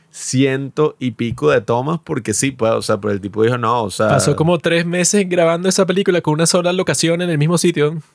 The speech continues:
Speaker 1: Sí,
Speaker 2: Digo,
Speaker 1: o
Speaker 2: ¿no?
Speaker 1: sea,
Speaker 2: <laughs>
Speaker 1: y, y bueno, y lo, lo loco es eso, pues, o sea, que el resultado final es que sí, lo mejor que hay. O sea, el tipo en verdad sí,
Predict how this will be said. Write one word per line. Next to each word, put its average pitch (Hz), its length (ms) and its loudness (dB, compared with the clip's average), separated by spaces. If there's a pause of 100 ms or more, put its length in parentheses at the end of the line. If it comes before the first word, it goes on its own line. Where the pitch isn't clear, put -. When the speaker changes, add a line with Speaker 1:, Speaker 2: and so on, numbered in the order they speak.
Speaker 1:
Sí, 143 160 0
Speaker 2:
Digo, 139 180 4
Speaker 1:
o 143 40 0
Speaker 2:
¿no? 139 100 0
Speaker 1:
sea, 185 480 2 (180)
Speaker 2:
<laughs> - 160 -20
Speaker 1:
y, 110 540 0
y 113 40 -12
bueno, 143 280 0
y 139 60 2
lo, 113 340 2
lo 110 200 -2
loco 113 300 0
es 139 80 0
eso, 160 280 -2
pues, 123 160 2
o 143 60 -2
sea, 120 160 -2
que 107 80 -4
el 101 40 -6
resultado 101 420 -2
final 131 480 -4 (540)
es 101 140 -4
que 113 100 -4
sí, 143 140 0
lo 135 120 0
mejor 104 320 -2
que 113 140 -2
hay. 127 260 -2 (380)
O - 20 -20
sea, 110 140 0
el 110 100 -2
tipo 104 280 -2
en 120 80 -2
verdad 107 320 0
sí, 127 800 -4